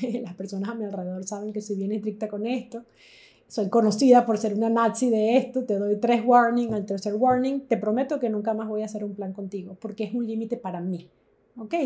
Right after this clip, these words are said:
Yo me encargo de que mis límites se cumplan. Expresa claramente tus límites y averigua sobre los límites del otro. Nunca preguntamos a los otros cómo quieren ser tratados, qué les gusta, qué no les gusta,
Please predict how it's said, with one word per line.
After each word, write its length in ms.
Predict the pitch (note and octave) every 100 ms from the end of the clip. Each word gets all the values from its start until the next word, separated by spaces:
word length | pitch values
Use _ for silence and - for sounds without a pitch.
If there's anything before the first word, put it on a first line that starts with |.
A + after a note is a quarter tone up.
| A#3+ F#3
Yo 260 | F#3 G#3+
me 80 | A#3+
encargo 380 | B3 B3 B3 B3+
de 140 | G#3+
que 100 | G#3
mis 300 | F#3+ A3+ C4+
límites 500 | B3+ A3+ A3 A#3 A3+
se 140 | F#3 F3+
cumplan. 480 | F3+ F3+ - F3+ - _ _ _ _ _ _ _ _ _ _ - - - - - -
Expresa 440 | C4+ - C#4 D4+
claramente 480 | D#4 C#4+ D4 C#4 D4
tus 160 | C#4 B3
límites 400 | F#4+ F4+ E4 C4
y 80 |
averigua 380 | A#3 A#3 A3+ C4
sobre 260 | C4+ C4+ A#3
los 140 | A3+
límites 360 | A3 A3+ B3 C4+
del 240 | A3 A3
otro. 500 | F4 A4 C#4+ A#3 G3
Nunca 300 | G#3 D4+ F#4+
preguntamos 520 | F#4 D#4 B3+ C#4 E4 E4+
a 40 |
los 220 | B3 A#3
otros 220 | A#3+ D4
cómo 240 | D#4 D4 D4
quieren 260 | C#4+ C#4+
ser 160 | C4+ B3
tratados, 600 | B3+ B3 D4+ G#4 C#4+ A#3
qué 100 | -
les 160 | B3 C4+
gusta, 380 | E4+ F#4 C4 B3+
qué 80 |
no 100 | A#3+
les 180 | D4 C4+
gusta, 520 | B3 E4+ E4+ C4 G#3+